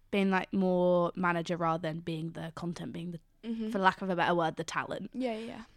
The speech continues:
Speaker 1: Do you think that's because you're an older sister who's used to directing?
Speaker 2: <laughs> Probably.
Speaker 1: <laughs>
Speaker 2: Probably.
Speaker 1: Uh, 'cause
Speaker 2: I
Speaker 1: as, I love talking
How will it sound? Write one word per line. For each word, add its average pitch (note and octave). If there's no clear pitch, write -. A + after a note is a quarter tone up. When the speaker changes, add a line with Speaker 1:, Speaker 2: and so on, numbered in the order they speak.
Speaker 1:
Do D4
you C4+
think B3+
that's G#3
because G3
you're F#3+
an F3+
older F3+
sister -
who's E3
used -
to F#3
directing? -
Speaker 2:
<laughs> A#3+
Probably. B3+
Speaker 1:
<laughs> C5
Speaker 2:
Probably. D#4
Speaker 1:
Uh, A#3+
'cause D#4+
Speaker 2:
I D#4
Speaker 1:
as, D#4+
I C#4
love C#4+
talking F3+